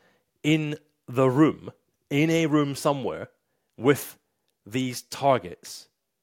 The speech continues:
this is a science bit. That is what I want to talk to you about, okay? So, let, let me, I've got my presentation up here.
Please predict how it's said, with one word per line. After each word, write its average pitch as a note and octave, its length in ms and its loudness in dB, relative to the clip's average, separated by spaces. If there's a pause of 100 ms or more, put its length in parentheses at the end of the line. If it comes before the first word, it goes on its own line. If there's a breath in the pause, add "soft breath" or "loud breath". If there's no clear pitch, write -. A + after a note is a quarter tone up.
(540)
this C3 200 0
is A#2 100 -4
a A2+ 60 -8
science F2+ 380 -6
bit. - 200 -18 (1200 soft breath)
That D3 360 0
is C#3 180 -4
what B2+ 140 2
I A2+ 100 0
want G#2+ 300 -4
to - 60 -18
talk - 260 -10
to - 80 -12
you - 20 -12
about, - 220 -14 (420)
okay? G2+ 320 -8 (320 loud breath)
So, - 280 -4 (360)
let, C#3+ 320 -4
let D#3 260 0
me, B2 360 -10 (160 soft breath)
I've A2 160 -8
got D#3 180 2
my C#3+ 100 -4
presentation C3 880 -4
up - 300 -12
here. - 440 -8